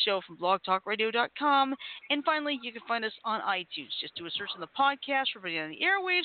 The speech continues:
and you'll find many of our episodes there. And Verbal Bite said, "I'm gonna have to watch my Schoolhouse Rock videos to understand what those are." Don't worry, I'm pretty good at telling you. I'm pretty good at that, too.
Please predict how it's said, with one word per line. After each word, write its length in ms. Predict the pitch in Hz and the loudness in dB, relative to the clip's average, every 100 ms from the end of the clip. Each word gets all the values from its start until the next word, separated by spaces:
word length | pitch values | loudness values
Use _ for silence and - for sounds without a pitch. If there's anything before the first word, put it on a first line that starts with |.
| - - - - | -2 -14 -18 -8
and 80 | 208 | -4
you'll 100 | 240 | -2
find 220 | 240 220 | -2 0
many 140 | 214 | -2
of 100 | 202 | -2
our 80 | 202 | -4
episodes 380 | 185 - 196 180 - | -6 -6 -8 -6 -6
there. 160 | 147 - - - - | -6 -6 -18 -18 -8
And 120 | 156 165 | -4 0
Verbal 300 | 247 240 226 | 0 0 0
Bite 220 | 226 214 233 | 0 0 -4
said, 140 | 226 | -2
"I'm 100 | 202 | -2
gonna 160 | 196 233 | -2 0
have 160 | 214 214 | 0 -2
to 60 | |
watch 220 | 190 208 - | 0 0 0
my 100 | 175 170 - | -4 -4 -2
Schoolhouse 420 | 285 269 262 262 | 2 2 2 0
Rock 160 | 262 | -2
videos 300 | 226 226 226 220 | -2 -6 -6 -6
to 100 | 214 | -6
understand 560 | 233 220 214 214 202 196 | -6 -6 -4 -2 -2 -2
what 200 | 180 170 | -4 -2
those 280 | - 165 160 - | 0 0 0 -4
are." 200 | 151 - - - _ 196 | -8 -10 -20 -20 _ 4
Don't 240 | 190 185 | 4 4
worry, 500 | 214 220 220 214 214 _ _ _ _ _ - | 2 4 6 4 2 _ _ _ _ _ 0
I'm 340 | 202 226 208 - | 0 0 -4 -6
pretty 180 | 226 | -4
good 200 | 196 202 | -2 -2
at 100 | 165 | -2
telling 260 | - 196 185 | -2 -2 -2
you. 320 | 180 170 165 - | -4 -6 -8 -6
I'm 140 | 196 | -4
pretty 160 | 220 196 | -4 -4
good 160 | 180 | -4
at 80 | 160 | -2
that, 160 | 156 131 | -6 -6
too. 100 | - | -10